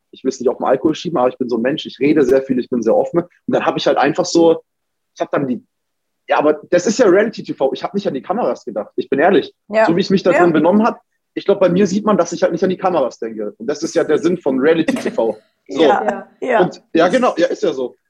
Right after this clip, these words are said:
Speaker 1: Und ich hab dann
Speaker 2: Ja.
Speaker 1: halt einfach so, ich hab dann halt einfach geredet. Und das hab ich halt einfach in dem Moment, mir war das auch nicht bewusst, dass die solche Bilder der Sandra am Lagerfeuer zeigen. Ich zeig, ich dachte, die zeigen der irgendwie, wie ich da drin Party mache oder was anderes.
Speaker 2: Mhm.
Speaker 1: Als ich das gesehen hab,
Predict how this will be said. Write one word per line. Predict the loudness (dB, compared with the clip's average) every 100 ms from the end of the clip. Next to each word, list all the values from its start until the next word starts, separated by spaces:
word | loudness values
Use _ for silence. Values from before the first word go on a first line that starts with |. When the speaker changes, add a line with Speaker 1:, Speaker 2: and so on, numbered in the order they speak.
| _
Speaker 1:
Und | -6 -6
ich | -4
hab | -2
dann | 2
Speaker 2:
Ja. | 2
Speaker 1:
halt | 2
einfach | -4 -6 -6
so, | 0 0 0 -2
ich | -4
hab |
dann | 0 0
halt | 2
einfach | 0 -2 -2
geredet. | -2 -2 -2 -4 -8 _ _ _ _ _
Und | -8
das | -6 -2
hab | -2
ich | 0
halt | 2
einfach | 2 -2 -2
in |
dem | 0 2
Moment, | 0 -4 -14 _
mir | -2 0
war | 0 -4
das | 0
auch | 0 0
nicht | -4 -2
bewusst, | -2 2 0 -2 -8 _ _ _ _ _ _ _ -4
dass | -4 2
die | 0 2
solche | 2 0 2
Bilder | 2 4
der | 2
Sandra | 0 2 2
am | 4
Lagerfeuer | 2 2 0 -2 0
zeigen. | -2 -2 -10
Ich | -4
zeig, | -4 -4
ich | -8
dachte, | -8 -6
die | -6 -4
zeigen | -2 -2 -2
der | 2 0 0 _ _
irgendwie, | -4 -2 -10
wie |
ich | -4
da | -4
drin | -4 -8
Party | -2 -2 0
mache | -2 0
oder | 2 0
was | -2 -2
anderes. | 0 0 0 -4
Speaker 2:
Mhm. | -14 -12 -8 -8
Speaker 1:
Als | -8
ich | -6
das | -4
gesehen | -2 0 0
hab, | 2 -2 -4